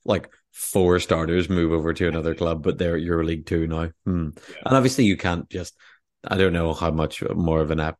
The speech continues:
Speaker 1: equitable way there is to do it apart from have it like football where you qualify based on how you do in your domestic league the season prior, but, like,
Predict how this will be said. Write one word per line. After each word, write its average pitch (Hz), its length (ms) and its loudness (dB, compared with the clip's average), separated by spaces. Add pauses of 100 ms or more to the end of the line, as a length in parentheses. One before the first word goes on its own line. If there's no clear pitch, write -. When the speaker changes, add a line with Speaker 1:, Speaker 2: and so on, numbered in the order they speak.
(120)
Speaker 1:
equitable 80 540 -2
way 80 160 0
there 80 160 0
is 80 140 -2
to - 100 -10
do 80 220 -2
it 80 100 2
apart 82 320 -2
from 80 180 -4 (300)
have 87 200 0
it - 120 2
like 85 160 0
football 87 400 2
where 87 100 4
you 85 120 -2
qualify 82 560 0
based 80 280 -2
on 85 140 -4
how 87 100 -4
you 82 160 -2
do 82 120 -2
in 78 80 -6
your 80 80 -6
domestic 82 460 -6
league 117 180 2
the 85 100 -4
season 85 420 -2 (320)
prior, 82 400 0
but, 82 280 -4
like, 80 400 -2